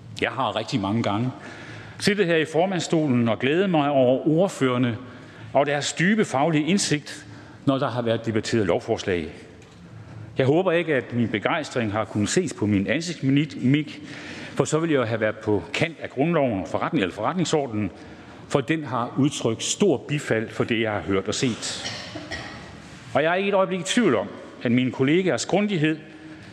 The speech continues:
er med til at sikre lovgivning af høj kvalitet. Folketinget har også i min formandstid flere gange vist sig fra sin aller, allerbedste side.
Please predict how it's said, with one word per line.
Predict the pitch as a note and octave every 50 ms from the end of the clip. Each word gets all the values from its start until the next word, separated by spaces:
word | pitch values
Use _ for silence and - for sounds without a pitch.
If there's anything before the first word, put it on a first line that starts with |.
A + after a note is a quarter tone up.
| -
er | - A#2
med | C3 D#3+
til | E3+ - - E3+
at | D#3 C#3
sikre | - - D#3+ E3 - - C3+ B2
lovgivning | G#2+ B2 C#3 D#3 D3 - D3+ C#3 A#2 G#2+ G2+ G2 G2 -
af | G2 F#2+
høj | - - A2+ A#2+
kvalitet. | - - - G2 E2+ E2 - - E2 D2+ - - - - - - - - - - - - - - - - - - - - - - - - - - - - - - - - - - - - - - - - - - -
Folketinget | - - D3+ F3 G3+ G3+ D#3 D3+ F3 E3 D#3
har | C3+ B2+
også | C#3+ D3+ D#3 F3 F3 D#3 D#3+ E3
i | E3+ D#3
min | E3 G3+ A#3 G3+ D#3
formandstid | - C3 B2+ C#3+ D3 C#3 - - - D3 C#3+ C#3+ - - - - - - - - -
flere | - C3+ E3 F#3
gange | - - B2 A2+ B2 C#3+ C3+ B2
vist | C#3 D3+ D3+ -
sig | - B2+ G#2+
fra | - A2+ G#2+
sin | - A2+ A2 - -
aller, | - D3+ C3+ A#2
allerbedste | - - A#2 A2+ G#2+ G2 - A#2 B2 - -
side. | A#2+ - - C3 D3 E3 D#3+ C#3